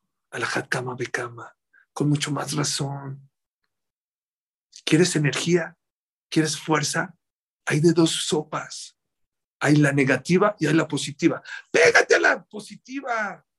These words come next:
Lloraba Rabbi Akiva. Si ya te vas a esforzar y ya quieres fuerzas y ya quieres cambiar el mundo, ¿por qué por el lado negativo? Pégate a Purim, pégate a Kippur,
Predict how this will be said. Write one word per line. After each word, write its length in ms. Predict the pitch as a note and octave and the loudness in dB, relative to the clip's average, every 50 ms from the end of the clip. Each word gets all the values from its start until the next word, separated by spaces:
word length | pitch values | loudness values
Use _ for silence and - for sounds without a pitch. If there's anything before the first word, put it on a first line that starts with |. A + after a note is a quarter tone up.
| _ _ | _ _
Lloraba 600 | - F3 G#3+ A3 A#3 B3 C#4 D4 D4 C#4 C4+ C4+ | -6 -4 -2 0 0 0 0 0 -2 -2 -4 -4
Rabbi 240 | C4 C4 B3 A#3 A3+ | -4 -6 -8 -10 -10
Akiva. 800 | G3+ G3 - A#3+ C4+ - - - - - - - - - _ _ _ _ _ _ _ _ _ _ _ _ _ _ _ _ _ _ _ _ _ _ _ _ _ _ _ _ _ _ | -12 -12 -14 -16 -14 -14 -12 -12 -12 -14 -14 -16 -16 -20 _ _ _ _ _ _ _ _ _ _ _ _ _ _ _ _ _ _ _ _ _ _ _ _ _ _ _ _ _ _
Si 200 | - - - F#3 | -16 -12 -6 0
ya 180 | F3 B3 C4 | 2 2 2
te 80 | - B3 | 4 4
vas 160 | B3+ A#3+ A#3 B3 | 2 4 4 2
a 20 | |
esforzar 580 | A#3+ - - F#3+ F3+ D3 - G#3 G#3 G#3 G3 G3 | 0 0 0 -4 -4 -2 0 0 0 0 0 -2
y 60 | F3+ | -4
ya 160 | F3+ F#3+ F#3+ | -8 -8 -8
quieres 280 | - G#3+ G#3 - - - | -8 -12 -12 -12 -12 -10
fuerzas 460 | - F#3 G3+ G3+ F3+ - E3+ D3+ D3+ | -6 -6 -6 -6 -6 -8 -10 -10 -8
y 60 | E3+ | -6
ya 100 | E3 E3 | -8 -6
quieres 440 | D#3+ - G3+ G3 - - - - _ _ _ _ _ _ _ _ _ _ _ | -6 -6 -6 -6 -6 -10 -14 -16 _ _ _ _ _ _ _ _ _ _ _
cambiar 380 | - - D#3 D#3+ E3 F#3+ G3+ G3 | -10 -10 -6 -2 -2 0 0 0
el 100 | F#3+ F3+ | 0 0
mundo, 520 | F3 F3 F#3 F#3 F3 F#3+ G3+ G3+ - _ _ | 0 -2 -4 -2 0 0 0 0 -2 _ _
¿por 220 | _ - C#3+ C#3+ - | _ -16 -16 -10 -4
qué 140 | - F#3+ F#3 | -2 -2 -2
por 220 | F#3+ - E3 E3 | -2 -2 -2 -2
el 100 | D#3+ D#3 | -2 -2
lado 220 | D3+ - E3 F3 | -4 -8 -8 -6
negativo? 960 | E3 D#3+ D#3+ D#3 D3+ D3 - - D#3+ E3 F3+ F3 F#3+ E3+ D#3+ D#3 C#3+ - _ _ _ _ _ _ _ _ _ _ _ _ _ _ _ _ _ _ _ _ _ _ | -4 -4 -4 -4 -6 -8 -8 -8 -10 -10 -6 -4 -2 -2 -4 -4 -8 -20 _ _ _ _ _ _ _ _ _ _ _ _ _ _ _ _ _ _ _ _ _ _
Pégate 400 | - E3 F3+ F3+ F3+ F3 F3+ F#3+ | -4 -4 -2 -2 -2 -2 0 0
a 100 | E3 D3 | 0 0
Purim, 460 | - E3 E3 D#3 E3 E3 F3 F3+ F3 F3 | 2 2 2 2 2 2 0 -2 -4 -4
pégate 360 | E3+ E3 E3+ E3 D#3+ - D#3+ | -6 -6 -6 -6 -6 -6 -6
a 60 | C#3+ | -6
Kippur, 580 | - - E3 D3 - - D#3+ E3+ - - - | -4 -4 -6 -4 -4 -4 -2 -2 -2 -2 -2